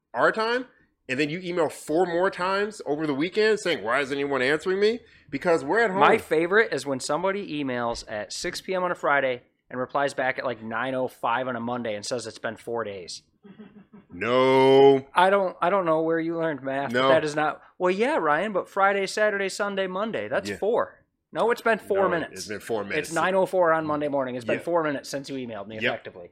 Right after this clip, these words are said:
Speaker 1: Boom. And then, guys, this, I'm, I'm, I'm gonna take this one. This is gonna be a little personal one, for I'm sure me and Steve can attest to this one both. So, while we are car guys and we love dealing with cars, we love helping,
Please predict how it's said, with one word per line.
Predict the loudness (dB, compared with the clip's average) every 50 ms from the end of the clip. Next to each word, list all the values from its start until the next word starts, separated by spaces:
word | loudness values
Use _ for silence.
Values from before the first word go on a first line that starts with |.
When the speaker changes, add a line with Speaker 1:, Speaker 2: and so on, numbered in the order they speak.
| _ _ _ _ _ _ _ _ _ _ -4
Speaker 1:
Boom. | -2 -2 -2 -4 -8 -6
And | 0 2
then, | 2 2 4
guys, | 6 6 6 6 4
this, | 0 2 4
I'm, | 4 4 6 4 4 2 2
I'm, | 2 2 2 2
I'm | 2 0
gonna | 0 0
take | 2 2 2 2
this | 2 0 0
one. | 2 2
This | 2 2 2
is |
gonna | 2 2 2
be | 4
a |
little | 4 4 2
personal | 2 2 0 0 0 -2 -8
one, | -10 -8
for | -8 -8
I'm | -10 -10
sure | -8 -8 -8 -6 -6
me | -6 -6 -6 -6
and | -6
Steve | -6 -4 -6 -6 -6
can | -6 -10
attest | -10 -8 -8 -8 -10 -10
to | -10 -14
this | -14 -14 -16
one | -16 -12
both. | -12 -10 -10 -12 -14 -18 -20 -20 -20 -20 -20 -20 _ _ _ _
So, | -2 6 8 8 8 6 4 -6 -12 _
while | 0 2 4 4 4 4
we | 2 0
are | 2 4 4 4
car | 4 4 4 4 4 4
guys | 4 0 0 -2 -6 -10 -14 -18 -20 -20 _ -12
and | -10 -10 -8 -8
we | -8 -8
love | -8 -6 -6 -4 -2 -2 -2 -2
dealing | -2 -4 -4 -4
with | -6
cars, | -6 -4 -4 -4 -4 -6
we | -10
love | -10 -10 -10 -10 -8
helping, | -8 -8 -8 -10 -12 -20 -20 -20